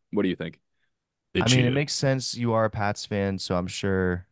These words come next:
Speaker 3: like,
Speaker 2: <laughs>
Speaker 3: you kinda throw cheating under the rug. That does make a lot of sense.
Speaker 2: Yeah,
Speaker 3: Um,
Speaker 2: I mean, it's hard to
Speaker 3: I
Speaker 2: argue with
Speaker 3: see,
Speaker 2: that.
Speaker 3: I get that. I get where you, you're getting that take from. But I, I do
Speaker 1: Yeah.
Speaker 3: think, like, that's gotta be a part of the narrative around this game. Like, there was, there's some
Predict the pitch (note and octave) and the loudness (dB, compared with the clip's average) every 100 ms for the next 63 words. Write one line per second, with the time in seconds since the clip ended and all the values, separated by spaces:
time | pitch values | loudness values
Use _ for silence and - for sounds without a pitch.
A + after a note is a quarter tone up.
0 | C3 - F3+ F3 D#3 C3 A#2+ A#2+ G2+ G#2+ | -6 -2 0 4 4 6 2 0 0 -2
1 | G2+ A#2+ G#2 G2 G#2 F#2+ - G2+ F#2+ F2+ | 0 2 2 2 -4 -4 -6 -4 -2 -2
2 | E2+ E2+ F2 E2 E2+ F2 F2+ F2 F2 E2+ | -2 -2 0 -2 -2 -4 -6 -12 -16 -14
3 | E2 D#2 D#2 - E2+ E2 G2 F#2+ G2+ D#2+ | -10 -8 -6 -4 -4 2 4 6 4 2
4 | D2+ D2+ F#2 F#2+ F2+ - - A#2+ A#2 G#2 | -2 -4 -2 0 -2 -6 0 4 6 6
5 | F#2 F2+ G#2+ G2 - _ _ - G2+ G2 | 4 2 0 -2 -6 _ _ -2 0 0
6 | G#2 F#2 F2 - G2 G#2+ - F#2 E2+ D#2+ | 0 0 0 -4 -2 0 0 0 -2 -4
7 | - F2 D#2+ E2+ D#2+ D2 - - - - | -8 -8 -6 -4 -4 -6 -8 -10 -10 -18
8 | - - - D3+ - D3+ G#3 F#2+ D3 - | -8 -2 2 4 4 4 4 2 0 -4
9 | G#2 - G#2+ - A#2+ A2+ B2+ A#2 G2+ F2+ | -8 -4 0 2 2 2 2 2 2 0
10 | A2 F#2 D#2+ E2 F2+ E2 D#2 D2+ _ _ | -2 -2 -6 -6 -4 -2 -4 -8 _ _
11 | _ F#2 F2 E2 D#2 - A2 F#2+ D#2 E2 | _ -2 0 0 -6 -6 -6 -6 -6 -6
12 | D#2+ _ _ _ _ _ _ - A#2+ G#2 | -8 _ _ _ _ _ _ 2 2 4
13 | G#2 A2 G#2+ F#2 - _ _ _ _ - | 4 6 4 2 -6 _ _ _ _ 2
14 | A2 - - G#2 G#2 G2+ F#2 | 4 4 0 2 2 0 -4